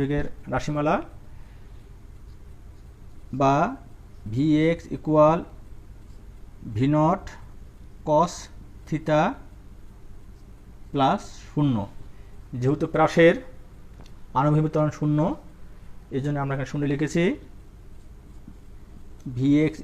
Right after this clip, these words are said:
ইকুয়াল ভি নট দেওয়া আছে প্রাসের আদিবেগ বিশ meter per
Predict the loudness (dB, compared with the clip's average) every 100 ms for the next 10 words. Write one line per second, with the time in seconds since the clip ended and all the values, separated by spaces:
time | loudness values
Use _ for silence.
0 | -6 0 4 4 2 -4 -14 -18 -18 -18
1 | -20 -16 -8 -2 2 4 2 0 -12 -14
2 | -16 -16 -16 -18 -10 -8 -8 -10 -14 -16
3 | -16 -18 -18 -8 0 6 6 6 0 2
4 | 2 2 2 0 -2 -10 -14 -16 -18 -18
5 | -16 -8 -4 -2 0 0 -2 -6 -16 -16
6 | -16 -16 -14 -14 -14 -14 -16 -16 -14 -10
7 | -4 -2 -2 -4 -2 -4 2 4 4